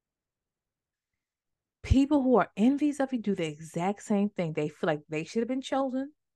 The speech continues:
They minimize your success, your little something. And they project you the one that's prideful. You're the one that's envy. You're the one that's jealous. And there's nothing further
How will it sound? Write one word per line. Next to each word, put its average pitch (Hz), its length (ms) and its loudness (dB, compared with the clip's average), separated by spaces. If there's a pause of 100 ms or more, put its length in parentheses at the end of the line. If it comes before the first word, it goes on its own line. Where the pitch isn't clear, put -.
(1080)
They 165 100 -4
minimize 220 640 0
your 247 100 -4
success, 226 600 -6
your 226 120 -4
little 233 180 -6
something. 214 420 -10 (1000)
And 202 140 2
they 196 120 6
project 180 500 0
you 262 300 6
the 240 60 8
one 165 200 4
that's 156 140 -4
prideful. - 500 -2
You're 185 380 2
the 269 120 4
one 165 220 -2
that's 151 220 -8
envy. 147 260 -4
You're 208 360 4
the 262 100 8
one 175 240 2
that's 156 240 -8
jealous. 135 340 -12 (1500)
And 190 120 -2
there's 185 140 0
nothing 220 320 -2
further 190 460 -2